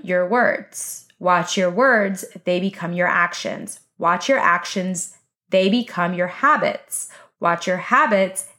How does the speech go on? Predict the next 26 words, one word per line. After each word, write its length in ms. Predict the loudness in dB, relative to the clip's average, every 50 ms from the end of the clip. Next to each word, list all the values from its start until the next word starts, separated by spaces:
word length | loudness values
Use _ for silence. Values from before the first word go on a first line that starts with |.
| _ _
they 140 | -4 -2 -2
become 360 | 0 -2 -4 -4 -4 -4 0
your 160 | 0 0 0 0
character. 800 | -4 -2 0 0 0 0 -2 -8 -12 -12 -10 -10 -10 -12 -14 -18 -20 -20 _ _
Watch 320 | 2 2 2 2 2 2
your 120 | 2 2 2
character, 680 | 0 0 2 2 4 2 2 0 -2 -4 -4 -4 -2 -2
it 180 | -2 -2 -2
becomes 680 | -2 -4 -6 -6 -6 -6 -4 -4 -4 -4 -6 -6 -10 -12
your 300 | -12 -10 -6 -4 -4 -2
destiny." 760 | -2 -2 -2 -2 -4 -8 -10 -10 -10 -10 -10 -10 -12 -16 -20 _ _ _ _ _ _ _ _ _ _ _ _ _ _ -20 -20 -18 -18 -18 -20 -20 _ 2
Our 300 | 4 4 4 4 4 2
thoughts 460 | 0 0 2 4 4 4 4 2 -2
hold 560 | -8 -12 -12 -4 -2 0 2 2 2 2 2 0 -2
energy, 680 | -2 -2 0 0 0 0 -2 -4 -6 -8 -8 -8 -8 -8 -10 -14 -16 -18 -8 _
and 320 | 0 2 2 0 -2 -4 -6
this 340 | 0 2 2 2 2 0 -2
creates 540 | -2 -4 0 2 2 4 4 2 2 2
our 180 | 0 2 2 0
destiny. 680 | 0 0 0 0 2 0 0 -2 -2 -4 -4 -4 -6 -8 -8 -12 -16 -20 -4 _
Our 260 | 2 4 4 2 0 0
energy 540 | 0 2 2 4 2 2 0 0 0 -2 -2
is 220 | -2 -2 0 0
our 180 | 2 2 2 0
greatest 960 | -2 -4 -6 -6 -2 0 2 2 2 4 4 2 2 0 -2 -6 -10 -12 _
power. 640 | -16 -6 0 2 2 2 2 0 0 -2 -4 -8